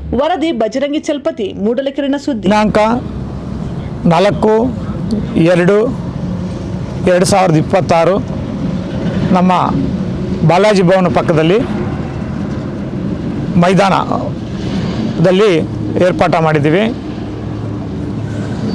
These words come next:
Speaker 2: ಈ ಕಾರ್ಯಕ್ರಮದಲ್ಲಿ ದ್ವಿಚಕ್ರ ವಾಹನದವರಿಗೆ ಹೆಲ್ಮೆಟ್ ಉಚಿತವಾಗಿ ಕೊಡುವಂಥ ಕಾರ್ಯಕ್ರಮವನ್ನು ನಾವು ಆದಿನಾರಾಯಣ ಚಾರಿಟಬಲ್ ಟ್ರಸ್ಟಿಂದ ಕಾಂಗ್ರೆಸ್ ಪಕ್ಷದ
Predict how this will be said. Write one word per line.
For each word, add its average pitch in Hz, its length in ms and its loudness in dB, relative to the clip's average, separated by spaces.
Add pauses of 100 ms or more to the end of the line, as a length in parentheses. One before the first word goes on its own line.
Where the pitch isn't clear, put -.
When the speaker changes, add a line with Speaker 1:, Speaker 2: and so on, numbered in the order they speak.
(680)
Speaker 2:
ಈ 233 120 4
ಕಾರ್ಯಕ್ರಮದಲ್ಲಿ 214 880 4 (520)
ದ್ವಿಚಕ್ರ 247 500 2
ವಾಹನದವರಿಗೆ 196 880 4 (560)
ಹೆಲ್ಮೆಟ್ 247 400 4
ಉಚಿತವಾಗಿ 220 880 2
ಕೊಡುವಂಥ 202 400 2
ಕಾರ್ಯಕ್ರಮವನ್ನು 190 960 2 (500)
ನಾವು 196 560 2 (440)
ಆದಿನಾರಾಯಣ 220 680 4
ಚಾರಿಟಬಲ್ 190 540 0
ಟ್ರಸ್ಟಿಂದ 185 480 -2 (1000)
ಕಾಂಗ್ರೆಸ್ 220 400 2
ಪಕ್ಷದ 208 520 2